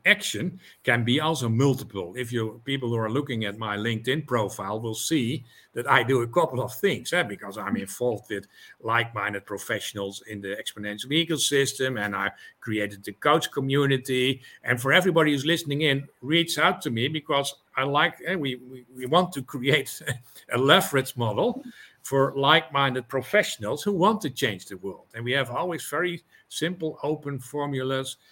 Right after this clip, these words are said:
It's all, eh, rules of engagement and all that stuff, um, is there. It's a matter of, uh,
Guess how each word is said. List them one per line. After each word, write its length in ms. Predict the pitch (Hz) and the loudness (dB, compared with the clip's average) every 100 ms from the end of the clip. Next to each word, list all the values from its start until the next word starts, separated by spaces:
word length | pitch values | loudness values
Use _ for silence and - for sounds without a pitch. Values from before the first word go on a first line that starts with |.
| _ - | _ -14
It's 200 | 120 117 | -10 -6
all, 400 | 123 131 131 - | 0 2 2 0
eh, 140 | 160 160 | -2 0
rules 340 | 131 151 175 | 2 2 2
of 140 | 151 139 | -2 -4
engagement 600 | 131 117 117 113 123 117 | -2 0 0 -2 -6 -4
and 100 | 110 | -2
all 200 | 123 131 | -2 -2
that 180 | 104 | -2
stuff, 420 | - - 117 - - _ _ _ _ | -4 -4 -4 -4 -12 _ _ _ _
um, 600 | 110 104 104 101 101 101 - - | -4 0 0 0 -2 -4 -10 -8
is 220 | 143 113 | -6 -4
there. 380 | 127 151 95 85 | 4 6 6 2
It's 220 | 120 117 | -4 -2
a 60 | 123 | -2
matter 480 | 113 135 160 123 104 | 2 4 4 2 2
of, 260 | 104 - - _ _ _ _ - | 0 -4 -16 _ _ _ _ -4
uh, 240 | 104 101 | -2 -4